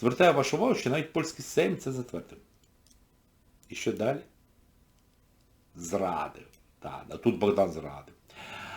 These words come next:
Він, е, таємно провів перемови османським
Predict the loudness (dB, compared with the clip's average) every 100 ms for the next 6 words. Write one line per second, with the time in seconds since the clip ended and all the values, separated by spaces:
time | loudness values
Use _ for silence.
0 | -14 -18 -16 0 6 6 8 10 12 12
1 | 12 12 12 12 10 6 -4 4 8 10
2 | 8 6 4 6 6 6 8 10 10 10
3 | 10 10 8 4 -2 -20 -20 _ _ _
4 | _ _ _ _ _ _ -20 _ -8 0
5 | 8 8 8 -4